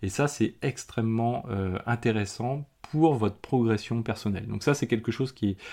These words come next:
qui est important. Et faire ça, bien sûr, en production, ça met une petite pression supplémentaire, hein, bien sûr, une petite ou une grosse pression supplémentaire.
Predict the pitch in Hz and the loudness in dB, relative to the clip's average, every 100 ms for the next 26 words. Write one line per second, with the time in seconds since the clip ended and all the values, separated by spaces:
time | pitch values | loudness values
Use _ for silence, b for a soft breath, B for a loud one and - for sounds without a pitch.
0 | B - 107 101 - 156 208 B B B | B 0 0 2 0 0 -2 B B B
1 | B B B _ - 110 165 - 151 143 | B B B _ -4 2 2 4 4 6
2 | 120 113 123 107 101 98 95 156 175 170 | 2 2 0 0 0 -2 -2 -2 0 0
3 | 101 101 98 95 - 107 - - 110 120 | 0 2 0 -2 -4 -8 -4 0 0 0
4 | 113 107 101 95 92 170 131 104 95 - | -2 -2 0 0 2 2 4 2 0 0
5 | 135 107 90 90 - 110 135 123 95 90 | 0 0 -2 -4 0 0 0 -2 -4 -2
6 | 117 151 - 117 117 104 - 95 92 120 | 0 0 0 -2 -2 -4 -4 -6 -2 -2